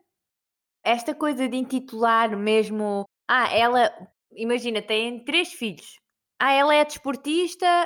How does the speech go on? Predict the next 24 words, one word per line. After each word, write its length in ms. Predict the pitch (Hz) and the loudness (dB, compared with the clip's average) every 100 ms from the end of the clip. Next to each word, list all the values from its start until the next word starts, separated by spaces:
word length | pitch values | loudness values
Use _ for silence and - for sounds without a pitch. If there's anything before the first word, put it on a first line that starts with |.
| - _ _ _ _ _ _ _ - | -4 _ _ _ _ _ _ _ -4
a 100 | 247 | -2
outra 320 | 247 294 285 277 | 2 0 2 2
é 20 | |
artista 840 | 262 254 269 294 320 - - 302 | 2 0 -4 -4 -4 -6 -2 -2
e 220 | 285 226 254 | -2 -4 -4
a 40 | |
outra 360 | 254 285 247 226 | -2 -4 -2 0
é 140 | 214 | 0
médica, 500 | 196 190 175 160 202 | 0 -2 -2 -6 -6
é 100 | 208 | -6
inteligente." 720 | 202 202 202 180 185 170 170 _ _ _ - | -6 -10 -12 -8 -8 -8 -12 _ _ _ -8
Isto 260 | 339 - | -8 -2
vai 160 | 320 330 | 0 0
criar 480 | 311 302 302 302 - | -4 0 0 -2 -6
comparações. 800 | 311 269 262 247 254 226 208 - _ - | -4 -2 -2 -4 -6 -8 -8 -16 _ -12
Se 200 | - 269 | 0 2
a 200 | 262 - - | 2 -2 0
artista, 580 | 269 302 - 269 254 226 | 2 2 -4 -6 -4 -4
entre 240 | 220 233 | -4 0
aspas, 340 | 220 208 214 208 | -2 -2 -8 -8
intitulada 880 | 208 202 - 233 214 196 180 - - 190 _ - | -10 -14 -4 0 2 2 -2 -6 -10 -20 _ -2
quer 180 | 302 294 | 0 0
ser 200 | 277 233 | -4 -6
médica, 580 | 208 190 185 190 220 | -4 -4 -6 -10 -8